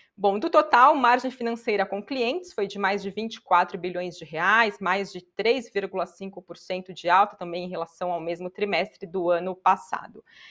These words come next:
Carteira de crédito do Itaú no período cresceu pra um vírgula quinze por cento.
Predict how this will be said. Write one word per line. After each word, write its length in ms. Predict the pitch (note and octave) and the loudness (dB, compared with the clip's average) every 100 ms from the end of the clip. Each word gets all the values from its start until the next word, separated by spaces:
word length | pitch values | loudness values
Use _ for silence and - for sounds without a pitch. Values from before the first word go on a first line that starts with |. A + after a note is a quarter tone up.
| - | -6
Carteira 440 | - G3 G#3 A3 A#3 | 2 2 4 2 2
de 140 | A#3 | -2
crédito 560 | A#3 - G3 A#3+ B3 A3 | -8 -2 0 -2 -4 -12
do 100 | F#3+ | -10
Itaú 320 | G#3 G3+ F#3 | -4 -2 -2
no 100 | G3+ | -4
período 480 | G3 A#3 A3 B3 B3+ | -2 -2 -2 -6 -8
cresceu 440 | - B3 B3+ A3+ | -6 -6 -2 -2
pra 300 | A#3 A#3 A3+ - | 0 0 -2 -2
um 320 | A#3 B3 C4 | -6 -6 -8
vírgula 640 | F3+ E3 F#3+ G#3+ G3 F#3+ A3 - | -10 -8 -6 -6 -4 -2 -2 -4
quinze 500 | - A#3+ D4 C#4 C#4 _ | -12 -8 -8 -10 -16 _
por 160 | C4 B3+ | -10 -10
cento. 640 | - - - C#3+ - D3+ | -12 -14 -16 -20 -20 -20